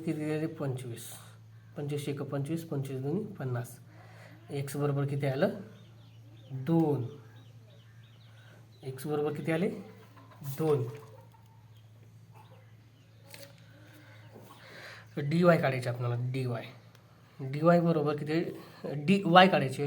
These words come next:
डीवाय भागिले डी, ह्याचं सूत्र आहे, क्रेमरचं सूत्र वायचं. डीवाय किती आले?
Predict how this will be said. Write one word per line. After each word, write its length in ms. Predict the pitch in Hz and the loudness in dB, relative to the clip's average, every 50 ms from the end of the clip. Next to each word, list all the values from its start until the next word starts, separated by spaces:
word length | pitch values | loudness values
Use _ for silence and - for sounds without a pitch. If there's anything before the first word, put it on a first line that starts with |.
| 143 143 | -2 -2
डीवाय 340 | 147 151 151 156 160 165 170 | -4 -4 -2 0 2 2 2
भागिले 400 | 165 151 139 135 127 135 143 147 | 0 -2 -4 -4 -2 -2 -2 -2
डी, 180 | 143 143 139 127 - - - - - | -2 -2 -2 -2 -4 -6 -12 -16 -14
ह्याचं 240 | - 131 131 - - | -10 -8 -8 -8 -6
सूत्र 280 | - - - - - 135 | -6 -6 -6 -4 -4 -6
आहे, 80 | 127 - - - - - | -6 -6 -10 -18 -18 -10
क्रेमरचं 380 | - 147 143 143 139 139 - 139 | -4 -2 0 2 0 0 -2 -6
सूत्र 280 | - - 143 123 - - - - - - - - - - - - - - - - - - - - - - | -6 -6 -8 -8 -10 -14 -18 -20 -20 -20 -20 -20 -20 -20 -20 -20 -20 -20 -20 -20 -20 -20 -20 -20 -8 -2
वायचं. 320 | 139 131 131 127 - - - - - - - - - - - | 0 0 0 -2 -4 -10 -16 -20 -20 -20 -20 -20 -20 -10 -6
डीवाय 300 | 139 147 156 165 165 165 | -4 2 4 6 6 6
किती 240 | 165 170 160 165 160 | 4 2 2 2 2
आले? 240 | 160 160 165 165 | 2 4 4 2